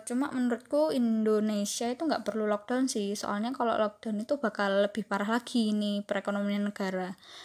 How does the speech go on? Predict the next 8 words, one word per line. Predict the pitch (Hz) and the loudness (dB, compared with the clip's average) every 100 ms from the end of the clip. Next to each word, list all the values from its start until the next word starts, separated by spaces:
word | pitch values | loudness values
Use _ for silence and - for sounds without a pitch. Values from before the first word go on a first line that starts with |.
| - - | -20 -6
Karena | 226 247 269 | -2 0 2
semua | 262 233 220 | 2 2 2
rantai | 214 214 208 208 208 | 2 0 -2 0 -2
distribusi | 208 - 214 214 202 214 | -4 -4 -4 -4 -6 0
produksi | 202 208 190 - 247 247 254 262 277 - _ _ _ - | -2 -2 -6 -4 -2 0 2 0 -2 -8 _ _ _ -10
itu | 240 | -2
bakalan | 233 208 196 202 | 0 2 0 -2
keputus. | 202 202 196 202 202 - - - | -4 -6 -4 -6 -6 -8 -10 -14